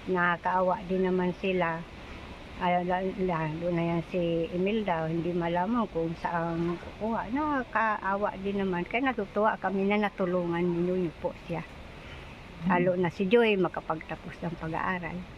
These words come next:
Speaker 2: Mhm. At, ah,
Speaker 1: Mababait yan sila, sir. Wala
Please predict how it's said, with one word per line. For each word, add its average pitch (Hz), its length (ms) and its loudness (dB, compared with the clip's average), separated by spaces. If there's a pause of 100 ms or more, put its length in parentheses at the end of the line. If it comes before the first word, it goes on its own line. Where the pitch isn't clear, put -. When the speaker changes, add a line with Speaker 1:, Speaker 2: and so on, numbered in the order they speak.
(760)
Speaker 2:
Mhm. 160 540 4 (1040)
At, - 80 6
ah, 208 80 10
Speaker 1:
Mababait 269 400 8
yan 320 220 2
sila, 320 280 2
sir. 381 380 0 (300)
Wala 233 260 4